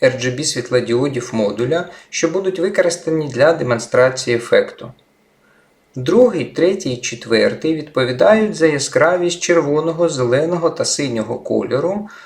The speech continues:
в кожному використовуваному світлодіоді модуля. Дану модель можна використовувати на уроках фізики, біології при вивченні трикомпонентної теорії кольору. Давайте поглянемо на скетч.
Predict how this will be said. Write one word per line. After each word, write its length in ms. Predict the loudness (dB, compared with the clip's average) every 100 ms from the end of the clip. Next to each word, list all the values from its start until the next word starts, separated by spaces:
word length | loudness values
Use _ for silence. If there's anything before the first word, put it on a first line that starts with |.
| -20
в 120 | -10
кожному 500 | 2 2 2 2 2
використовуваному 960 | 0 0 0 2 4 4 4 -2 -2 -4
світлодіоді 720 | -6 -8 -6 -4 -2 -2 -2
модуля. 580 | -2 -2 -2 -6 -10 -16 _ _ _ -20 _ _ _
Дану 340 | 2 2 4 2
модель 380 | 2 4 2
можна 300 | 2 0 0
використовувати 840 | -4 -2 -2 -2 2 2 2 0 -2
на 100 | -2
уроках 420 | -2 -2 -4 -8
фізики, 520 | -4 -4 -2 -4 -6
біології 840 | 2 4 4 0 -2 0 -2 -2
при 180 | -2 -4
вивченні 460 | -2 -2 -2 -4 -2
трикомпонентної 1000 | -2 0 -2 0 0 0 -4 -4 -4 -4
теорії 440 | -4 -4 -2 -4
кольору. 500 | -4 -4 -4 -4 -10 -14 -20 _ _ _ _ _ _ _ _ _ _ _ _ _ _ _ _ _ -4
Давайте 460 | 2 4 4 2
поглянемо 580 | -2 0 2 2 0 -2
на 120 | -2
скетч. 600 | -6 -6 -8 -8 -14 -16